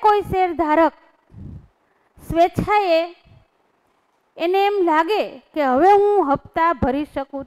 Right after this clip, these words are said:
તેમ નથી, એવા સંજોગોમાં શેરધારક સામે ચાલીને પોતાના શેર છે એ કંપનીને પરત કરે છે, જેને કહેવામાં આવે છે શેર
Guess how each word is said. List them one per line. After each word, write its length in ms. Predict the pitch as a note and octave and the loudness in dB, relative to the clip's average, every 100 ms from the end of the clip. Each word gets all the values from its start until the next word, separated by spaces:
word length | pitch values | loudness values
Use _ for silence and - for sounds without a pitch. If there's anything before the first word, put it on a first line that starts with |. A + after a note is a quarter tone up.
| C4+ | -6
તેમ 240 | D4+ B4 - _ _ - A#3 | -4 -6 -8 _ _ -14 -6
નથી, 320 | B3+ C#4+ - - _ _ _ _ _ _ - | -4 -4 -6 -14 _ _ _ _ _ _ -4
એવા 320 | D#4 F#4 A4+ A4 | 2 4 4 2
સંજોગોમાં 840 | G#4 G4+ G#4 F#4+ F#4 F4+ F#4 A#4 - - - | -2 2 2 4 4 4 0 -2 -12 -20 -10
શેરધારક 720 | - F4 G4 F4 F4+ F#4+ G4+ - - | 0 2 2 2 4 4 0 -2 -6
સામે 320 | D#4+ E4 G4 G4+ - | -2 0 -2 -4 -2
ચાલીને 1040 | E4+ F#4 G#4+ A3+ _ _ _ _ _ D4 F#4+ - | 0 0 -2 -4 _ _ _ _ _ 0 0 4
પોતાના 580 | F4 F4 F#4 F4+ F#4 F4+ | 0 2 0 2 0 -2
શેર 260 | - D#4+ E4 D#4 | -4 0 0 -2
છે 160 | G4+ G#4+ G#3+ - _ _ D#4+ | -2 -2 -2 -10 _ _ -8
એ 40 | E4+ | -6
કંપનીને 600 | D#4 D4 D4+ D4+ D4+ D#4+ A4 C5 _ _ _ - | -4 -6 -6 -6 -4 -2 -2 -4 _ _ _ 0
પરત 320 | E4 E4 - - | 4 4 2 -10
કરે 220 | A3+ G3+ - | -12 -12 -16
છે, 120 | - - - - _ _ _ _ _ _ | -20 -20 -20 -20 _ _ _ _ _ _
જેને 260 | - D#4 G#4 A4 | 0 2 2 -2
કહેવામાં 520 | F#4+ F4 E4 E4 E4 D4+ | -2 2 2 2 0 0
આવે 200 | D4+ D4 - | 0 0 -2
છે 160 | D#4 D4 | -6 -6
શેર 480 | _ - C#4 D#4 | _ -6 -2 0